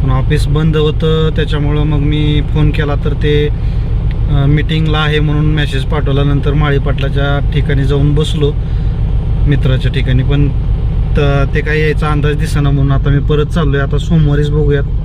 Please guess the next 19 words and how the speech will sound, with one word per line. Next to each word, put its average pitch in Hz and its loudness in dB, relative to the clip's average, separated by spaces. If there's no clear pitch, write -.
म्हणून, 135 2
अ, 135 2
मी 139 2
पण 135 0
चाललोय. 131 2
बघू 131 2
नंतर 143 2
जर 156 0
त्यांचा 143 0
फोन 147 2
आला 147 2
मीटिंग 143 2
संपल्यानंतर 135 0
तर 135 0
काय 135 0
कॉन्टॅक्ट 127 0
होते 127 0
बघू, 135 0
पण 123 0